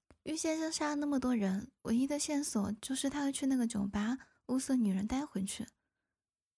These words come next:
可是被带过去的人都蒙着眼睛，甚至不知道任何一点消息。所以这一次是唯一能获取线索的机会。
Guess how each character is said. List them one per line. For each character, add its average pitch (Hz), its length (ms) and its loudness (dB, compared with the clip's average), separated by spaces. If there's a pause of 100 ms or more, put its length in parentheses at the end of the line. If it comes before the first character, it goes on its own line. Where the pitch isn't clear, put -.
(160)
可 - 240 -4
是 294 380 -2 (460)
被 320 120 0
带 311 200 2
过 294 160 2
去 269 160 -2
的 226 100 2
人 190 240 2
都 254 140 0
蒙 240 200 4
着 214 120 0
眼 208 260 2
睛， 220 260 -4 (440)
甚 320 180 -4
至 320 80 0
不 311 100 0
知 311 120 2
道 302 100 2
任 311 200 0
何 247 140 0
一 190 80 4
点 196 160 0
消 208 220 0
息。 - 260 -6 (1200)
所 - 180 -2
以 311 100 2
这 302 180 0
一 262 80 4
次 254 280 2
是 - 180 0
唯 220 160 6
一 254 100 6
能 247 140 6
获 269 160 2
取 233 140 0
线 269 220 0
索 226 140 0
的 180 80 0
机 190 160 -4
会。 208 300 -4